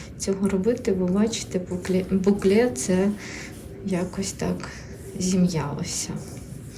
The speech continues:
Але, ну, не знаю, може, спробую ще раз випрати. В цілому на відео виглядає краще,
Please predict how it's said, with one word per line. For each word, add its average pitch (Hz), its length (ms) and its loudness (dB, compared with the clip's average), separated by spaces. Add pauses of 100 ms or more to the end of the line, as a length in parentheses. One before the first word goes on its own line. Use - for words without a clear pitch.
(800)
Але, 196 380 2 (180)
ну, 240 80 -2
не 220 200 4
знаю, 156 460 0 (280)
може, 180 340 2
спробую 190 680 2 (260)
ще - 300 0
раз - 300 -2
випрати. - 540 2 (1120)
В - 40 -12
цілому 226 420 2
на 202 140 8
відео 196 280 2
виглядає 180 640 4
краще, 202 640 6